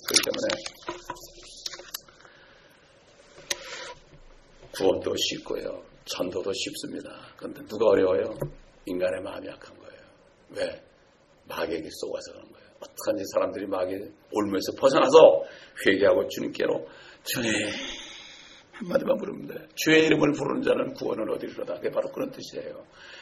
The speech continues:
믿지도 하면서 부르는 게 아니라 참 통하면서. 제가 구원받을 때 진짜 그때 밤에 막 울면서, "주여, 하나님, 주님 아니면 안 되겠습니다. 나 좀 살려주세요." 그랬어.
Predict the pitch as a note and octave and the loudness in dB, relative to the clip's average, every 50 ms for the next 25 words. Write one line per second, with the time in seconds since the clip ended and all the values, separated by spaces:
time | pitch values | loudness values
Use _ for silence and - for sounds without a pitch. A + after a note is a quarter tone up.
0 | - _ - D3+ D#3 - - F3+ F3+ E3+ F3 E3+ D#3+ - D#3+ C#3+ C3+ C3+ C3+ D#3 | -18 _ -4 -2 0 4 12 12 12 12 12 10 8 8 6 6 6 8 10 12
1 | - - - A2+ C3+ D3 C#3 C#3 - - - - - - _ - - - D3 - | 12 12 12 12 12 12 12 12 6 0 -4 -12 -14 -14 _ -4 0 0 2 2
2 | - - - - - - - - - - - - - - - - - - - - | 2 0 -2 -4 -6 -10 -12 -12 -14 -16 -18 -20 -20 -20 -20 -20 -20 -20 -20 -20
3 | - - _ _ _ _ _ _ _ _ _ _ _ _ _ - _ - - - | -20 -20 _ _ _ _ _ _ _ _ _ _ _ _ _ -20 _ -20 -18 -18
4 | - - - - - - - - - - - - - - - - - - - - | -18 -18 -20 -16 -6 -2 -2 -2 0 0 0 -2 2 2 0 0 0 -4 -10 -12
5 | - - - - - _ _ - - - - - - - - - - - - - | -12 -12 -12 -20 -20 _ _ -14 -14 -12 0 2 4 4 4 2 2 2 2 2
6 | - - - - - - - - - - - - - - - - - - - - | 2 -2 -4 -2 -2 -2 0 -2 0 0 0 0 0 -4 -6 -6 -6 -4 -4 -4
7 | - - - - - - - - - - - - - - - - - - - - | -6 -4 -8 -8 -2 -2 -2 -2 -2 -8 0 0 0 0 0 -4 -6 -8 -6 -2
8 | - - - - - - - - - - - - - - - - - - - _ | 2 2 2 4 4 2 2 2 0 -2 -2 -2 -6 -10 -14 -16 -18 -20 -20 _
9 | _ _ _ _ _ _ - - - - - - - - - - - - - - | _ _ _ _ _ _ -20 -20 -20 -20 -6 4 6 6 6 6 4 -2 -2 -2
10 | - - - - - - - - - B2 C3 A#2+ A2+ - - - - - - | 0 0 0 0 -2 -4 -4 -2 -2 0 2 2 2 2 -2 -8 -10 -12 -12